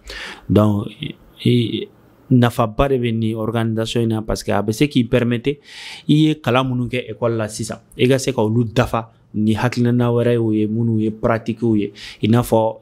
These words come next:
ka, ka projet minɛ, i yɛrɛ bɛ projet conduit, i yɛrɛ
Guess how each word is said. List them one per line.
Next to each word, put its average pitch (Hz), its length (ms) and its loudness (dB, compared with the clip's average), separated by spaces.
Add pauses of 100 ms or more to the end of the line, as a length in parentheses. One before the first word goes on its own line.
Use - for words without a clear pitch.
ka, 104 420 -6
ka 107 120 -2
projet 107 420 0
minɛ, 110 300 0
i 117 160 0
yɛrɛ 110 160 2
bɛ 113 140 -2
projet 101 440 -2
conduit, 113 480 0 (300)
i 113 80 4
yɛrɛ 117 180 4